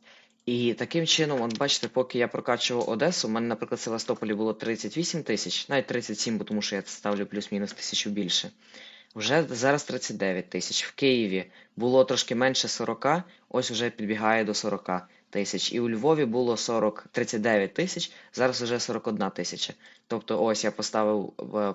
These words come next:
понад скільки? Понад п'ятнадцять, вдвічі більше я поставив, е, благ, і зразу ж в мене почався приріст, жорсткий приріст населення. А уявіть, що буде, якщо от я зараз тут докину тако трошки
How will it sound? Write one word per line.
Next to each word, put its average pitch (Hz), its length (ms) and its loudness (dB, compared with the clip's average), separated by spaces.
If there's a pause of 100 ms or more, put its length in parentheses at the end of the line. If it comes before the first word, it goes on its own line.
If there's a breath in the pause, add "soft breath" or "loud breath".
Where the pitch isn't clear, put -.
понад 113 580 2
скільки? 95 540 -4 (140)
Понад 120 300 -4
п'ятнадцять, 117 460 -2
вдвічі 120 460 0
більше 107 400 4
я 104 80 2
поставив, 101 540 -2 (360 loud breath)
е, 101 200 4
благ, 131 460 4
і 110 100 -4
зразу 131 400 0
ж 120 320 0 (340 loud breath)
в 101 60 -6
мене 113 600 2
почався 110 400 -2
приріст, 110 440 -2
жорсткий 113 360 -2
приріст 110 360 -2
населення. 87 520 -6 (380 loud breath)
А 107 100 -2
уявіть, 117 340 0
що - 180 2
буде, 131 220 0
якщо 123 340 0
от 107 140 -4
я 104 80 0
зараз 95 280 -4
тут 104 160 -6
докину 98 400 -4
тако - 220 -8
трошки - 400 -8